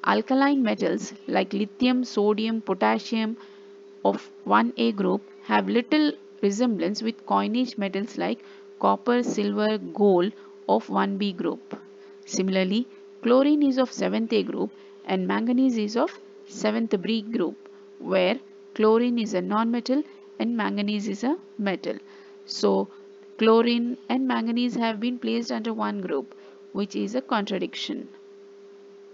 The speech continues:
Coming to assignment, state Newland's law of octaves. Second question, give two examples of Dobrynin's triads. Third, state Mendeleev's periodic law, periodic law.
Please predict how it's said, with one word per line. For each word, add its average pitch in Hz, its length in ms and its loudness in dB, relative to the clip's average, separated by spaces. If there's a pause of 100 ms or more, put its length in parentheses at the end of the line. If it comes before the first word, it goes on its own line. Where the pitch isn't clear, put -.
(1900)
Coming 285 320 2
to - 180 -4
assignment, 208 720 -2 (760)
state 262 400 2
Newland's 262 480 2
law 208 200 2
of 214 180 -4
octaves. - 760 -4 (280)
Second - 400 -4
question, 226 380 -2 (420)
give 247 220 4
two 311 140 4
examples 220 600 0
of 214 160 -2
Dobrynin's 208 960 -2 (400)
triads. 214 680 0 (880)
Third, 202 320 2 (260)
state 277 380 2
Mendeleev's 233 500 0
periodic 196 540 -2
law, 170 160 4
periodic 202 640 0
law. 185 240 4